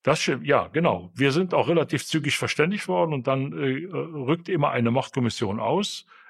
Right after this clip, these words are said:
In Köln gibt es fünf ständige Mordkommissionen, die mit jeweils fünf bis sechs Beamtinnen und Beamten besetzt sind.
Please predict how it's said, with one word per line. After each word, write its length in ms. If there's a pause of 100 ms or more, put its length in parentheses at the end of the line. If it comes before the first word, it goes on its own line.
In 160
Köln 480
gibt 220
es 280
fünf 320
ständige 460
Mordkommissionen, 920
die 340
mit 240
jeweils 480 (280)
fünf 320
bis 180
sechs 280
Beamtinnen 560
und 100
Beamten 600 (420)
besetzt 420
sind. 380